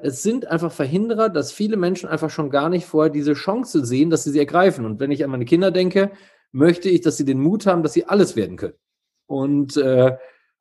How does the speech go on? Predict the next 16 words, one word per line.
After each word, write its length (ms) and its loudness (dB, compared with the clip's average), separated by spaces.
äh, 200 0
das 200 4
ist 140 0
das 120 4
Erste. 400 2
Und 140 -2
das 120 2
ist, 160 -8
äh, 200 -2
darum 500 0
ist 280 -8
mir 240 2
auch, 140 4
und 120 -4
ich 60 -6
meine, 240 0